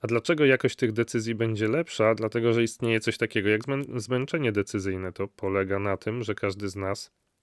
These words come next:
ma jakąś skończoną ilość energii potrzebnej na dokonanie wyboru każdego dnia. To jest skończona ilość, to znaczy, że ona się kiedyś skończy. Każ-, e, krążą takie pogłoski, że na przykład Barack Obama ma tylko i wyłącznie granatowe i szare garnitury w szafie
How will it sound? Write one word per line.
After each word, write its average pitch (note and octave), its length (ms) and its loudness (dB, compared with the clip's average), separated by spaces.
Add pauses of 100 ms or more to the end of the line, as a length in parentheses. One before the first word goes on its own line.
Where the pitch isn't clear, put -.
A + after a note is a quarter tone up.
ma G#2 100 2
jakąś G#2+ 300 0
skończoną A2+ 600 -4
ilość G2+ 380 -6
energii G2 360 -6
potrzebnej G2+ 520 -6
na G2+ 120 -2
dokonanie G2 500 -6
wyboru F#2+ 400 -2
każdego G2+ 460 -4
dnia. F#2+ 340 -8 (840)
To - 100 0
jest A2 140 2
skończona D3 500 0
ilość, D#3 360 2
to A2+ 100 -4
znaczy, C3 260 -2
że B2 100 0
ona A#2+ 160 -2
się D3 140 -6
kiedyś A2 480 -2 (220)
skończy. D3+ 920 -2 (1120)
Każ-, B2+ 440 4
e, B2 140 6
krążą F#3 420 6
takie C3 240 4
pogłoski, A#2+ 480 2
że C3 100 0
na A2+ 60 -2
przykład G#2+ 260 -2
Barack G#2+ 360 2
Obama G#2+ 320 2
ma G#2 100 0
tylko G#2+ 300 -2
i G2+ 60 2
wyłącznie G2+ 480 -4
granatowe G2+ 580 0
i G2+ 40 0
szare G#2 340 2
garnitury G2+ 600 -2
w - 80 -18
szafie G#2 460 0